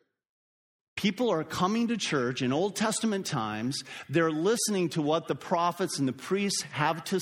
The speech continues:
say, but they're walking out the door and not putting them into practice. This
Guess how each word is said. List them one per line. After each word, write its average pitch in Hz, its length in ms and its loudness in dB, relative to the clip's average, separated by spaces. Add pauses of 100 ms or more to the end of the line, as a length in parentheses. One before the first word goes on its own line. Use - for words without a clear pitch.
say, 107 400 -2 (1160)
but 143 420 -2 (140)
they're 120 120 0
walking 143 540 0
out 165 220 -4
the 170 80 -2
door 110 520 -2 (920)
and 113 140 0
not 123 240 -2
putting 135 300 -2
them 120 200 0
into 113 240 -6
practice. 101 560 -10 (160)
This 147 180 -2